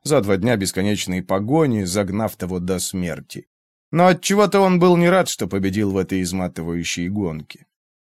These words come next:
Закрыв мёртвое лицо, он неумело взял горластый меховой свёрток, покачал в руках. К его удивлению, наступила тишина, а затем раздалось довольное щебечущее чириканье.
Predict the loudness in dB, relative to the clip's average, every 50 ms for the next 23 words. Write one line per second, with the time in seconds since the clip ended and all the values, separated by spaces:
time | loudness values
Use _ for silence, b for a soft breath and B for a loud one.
0 | _ _ _ -2 0 0 2 2 2 0 0 2 2 2 2 2 2 2 2 2
1 | 4 4 2 2 0 0 2 4 4 4 B B B B B B _ 2 4 6
2 | 6 6 6 6 6 4 4 4 4 4 4 4 2 2 4 4 4 4 4 2
3 | 2 4 2 2 2 2 0 0 0 0 0 0 0 0 2 2 0 -2 -2 -2
4 | -2 -2 -2 -4 -6 -12 -18 -20 _ _ _ _ _ _ -4 -2 0 0 0 2
5 | 2 2 2 2 0 -2 -4 -4 -6 -6 -6 -6 -6 -6 -8 -12 _ _ _ _
6 | _ _ _ _ -8 -2 2 2 4 4 4 4 4 2 2 2 2 2 2 2
7 | 2 2 2 2 2 0 0 -2 -4 -2 -2 -2 -2 -2 -2 -4 -4 -6 -4 -4
8 | -2 -2 0 -2 -2 b b b b b b _ _ _ 0 2 4 4 4 4
9 | 4 4 6 4 4 4 4 4 4 6 6 4 4 4 4 4 4 6 6 6
10 | 6 6 6 4 4 4 2 2 2 0 0 -2 -2 0 2 2 2 2 0 -2
11 | -4 -4 -4 -2 -2 -2 -2 -2 -4 -4 -2 -4 -4 -6 -10 -12 -12 -12 -10 -10
12 | -12